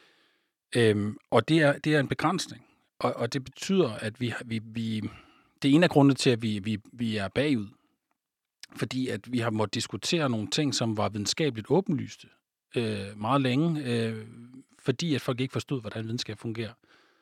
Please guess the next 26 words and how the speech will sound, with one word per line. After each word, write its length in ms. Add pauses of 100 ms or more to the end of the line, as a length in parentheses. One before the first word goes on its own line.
(120)
Og 80
vi 60
ser 200
det 140
stadigvæk. 540 (560)
Øh, 260
altså, 240
jeg 140
kæmper, 480 (100)
øh, 540
stadigvæk, 480 (120)
øh, 140
vil 80
jeg 120
sige, 220
nogle 180
gange 280
med, 320
med, 340
øh, 40 (200)
særligt 340
journalistiske 480
ledere, 460 (220)
som 320
ikke 160
forstår, 500